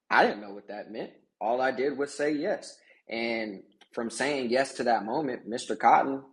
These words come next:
turned out, he used to, you know, he was a legendary football coach that used to coach in Texas,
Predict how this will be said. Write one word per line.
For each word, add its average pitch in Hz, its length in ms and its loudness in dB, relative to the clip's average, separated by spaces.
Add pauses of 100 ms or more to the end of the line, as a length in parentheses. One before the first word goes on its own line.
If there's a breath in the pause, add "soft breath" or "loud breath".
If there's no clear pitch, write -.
turned 117 280 -2
out, 151 280 6 (360 soft breath)
he 113 80 -2
used 139 260 -2
to, 113 300 0
you 120 80 -2
know, 117 140 -2
he 117 140 -2
was 131 120 -6
a 117 40 -4
legendary 117 520 -2
football 117 300 0
coach 120 260 -4
that 110 120 -2
used 117 200 -6
to 107 60 -10
coach 113 280 -2
in 113 80 -6
Texas, - 640 -6